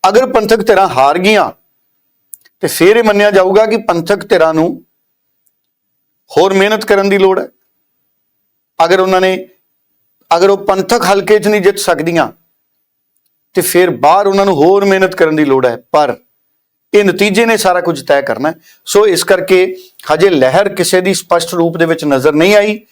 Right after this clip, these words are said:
ਪਰ ਕਿਉਂਕਿ ਪੰਥਕ ਧਿਰਾਂ ਨੇ ਚੌਵੀ 'ਚ ਲੀਡ ਲਈ ਸੀ, ਅੰਮ੍ਰਿਤਪਾਲ ਸਿੰਘ ਦਾ ਵੱਡਾ ਸਮਰਥਨ ਹੈ, ਪੰਥਕ ਕੌਂਸਲ ਦਾ ਸਮਰਥਨ ਹੈ, ਅਸੀਂ ਕਹਿ ਸਕਦੇ ਹਾਂ ਕਿ ਪੰਥਕ ਧਿਰ ਦੇ ਨਾਲ ਮੁਕਾਬਲਾ ਹੈ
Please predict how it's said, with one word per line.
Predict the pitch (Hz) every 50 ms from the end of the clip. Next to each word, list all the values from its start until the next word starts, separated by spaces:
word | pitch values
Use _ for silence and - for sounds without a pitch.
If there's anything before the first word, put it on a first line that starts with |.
| _ _ _ _ _ _ _ -
ਪਰ | 180 180 190
ਕਿਉਂਕਿ | 196 185 202 175 147 196
ਪੰਥਕ | 175 - 175 165 160 165 196 185 -
ਧਿਰਾਂ | - 175 160 165 165
ਨੇ | 175 180
ਚੌਵੀ | 175 - - 143 135 143 165 185
'ਚ | 127 -
ਲੀਡ | 143 135 131 151 160
ਲਈ | 170 180 175 185
ਸੀ, | 175 - 202 185 170
ਅੰਮ੍ਰਿਤਪਾਲ | 143 151 160 151 - - - 165 160 165
ਸਿੰਘ | 160 - 160 165
ਦਾ | 160 156
ਵੱਡਾ | 135 120 113 - 151 165
ਸਮਰਥਨ | 165 175 175 165 160 165 - 185 185 190
ਹੈ, | 190 190 - _ _ _ _ _ _ _ _ -
ਪੰਥਕ | 170 165 165 - 170 - - -
ਕੌਂਸਲ | - 143 143 143 143 - 180 175
ਦਾ | 185 180
ਸਮਰਥਨ | 175 - 175 165 165 165 - - 190 190
ਹੈ, | 190 208 208
ਅਸੀਂ | 190 - 202 196 -
ਕਹਿ | 220 226 214
ਸਕਦੇ | - 175 143 131 131 156 165
ਹਾਂ | 156 - - _ _ _ _ _ _ _ _ _ _ _ _ _ _ _ _ _ _ -
ਕਿ | 226
ਪੰਥਕ | 220 220 - - - 202 208 202 202 240 220 226 - -
ਧਿਰ | 214 180 180 180 220 440 - _ _ _ _ _ _ _ _ _ _ _ _ _ _ _ _ _ _
ਦੇ | 143 165 202 196
ਨਾਲ | 165 147 170 202 226 220
ਮੁਕਾਬਲਾ | 208 185 - 165 143 135 123 123 120 107
ਹੈ | - -